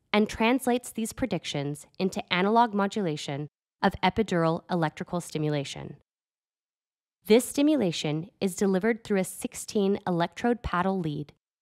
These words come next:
that is implanted over the lumbosacral spinal cord and then connected to an implantable pulse generator. The participant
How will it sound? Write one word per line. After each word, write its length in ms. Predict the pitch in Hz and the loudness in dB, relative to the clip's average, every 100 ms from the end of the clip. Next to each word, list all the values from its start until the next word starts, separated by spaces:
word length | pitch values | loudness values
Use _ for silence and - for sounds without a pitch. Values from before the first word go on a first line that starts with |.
| - | 0
that 100 | 220 | 2
is 120 | 208 | 4
implanted 680 | 226 247 - 180 160 170 165 | 2 0 0 -2 -2 -4 -6
over 200 | - 175 | -4 -2
the 120 | 175 170 | 0 0
lumbosacral 840 | 170 180 233 233 196 170 - 180 | 2 2 0 0 -2 -4 -2 -4
spinal 320 | - 165 156 | -2 -2 -2
cord 400 | - 135 131 - - _ _ _ - | -4 -8 -10 -14 -20 _ _ _ -2
and 200 | 185 175 | 2 4
then 180 | 165 196 | 4 2
connected 600 | 262 220 151 - 151 151 _ _ - | 2 0 0 -4 -6 -6 _ _ -2
to 100 | 202 | 2
an 140 | 185 | 2
implantable 540 | - 220 220 226 254 | 2 0 0 0 -2
pulse 300 | 247 185 180 | 0 -2 -2
generator. 580 | - 151 143 127 - - _ _ _ _ _ _ _ _ _ _ _ | -4 -2 -2 -6 -10 -14 _ _ _ _ _ _ _ _ _ _ _
The 80 | 208 | -2
participant 720 | 202 - 226 - - 151 - | -2 -2 -2 -2 -2 -2 -2